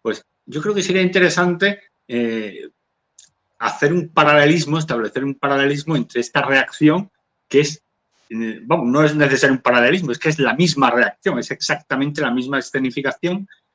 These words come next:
que sucedió muy recientemente, también protagonizado por el psoe. Todos en pie y sin fisuras. Repito, sin fisuras,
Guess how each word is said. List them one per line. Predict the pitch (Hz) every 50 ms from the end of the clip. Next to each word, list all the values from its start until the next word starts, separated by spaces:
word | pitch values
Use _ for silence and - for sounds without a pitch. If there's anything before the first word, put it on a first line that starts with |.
| _ _ _ _
que | - 135
sucedió | 120 - - - - 120 117 120 135 160 180 165 - _ _ _ _
muy | - 104 123 151 202 214
recientemente, | 170 151 135 156 170 170 160 156 160 165 165 170 190 185 185 220 214
también | 214 139 120 113 107 113 123 131 127
protagonizado | - 139 - 139 123 113 104 101 - 135 135 123 -
por | 107 101
el | 101 98 101
psoe. | - - 226 202 135 - _ _ _ _ _ _ _ _ _ _ _ _ _ -
Todos | - 190 180 139 110 92 - - _ _ _ _ -
en | 131 127 123 120 113 104
pie | - 147 156 175 208 240 - _ _ _ _ _ _ _ _ _ _ _
y | - 175 160
sin | - - - 175 151 139 123
fisuras. | - - 120 113 - - 220 220 156 90 82 - - - - _ _ _ _ _ _ _ _ _ _ -
Repito, | 120 120 135 131 - 214 202 - 123 - - -
sin | - - - 170 151 139 135
fisuras, | - - - 127 - - 220 214 139 - - - - -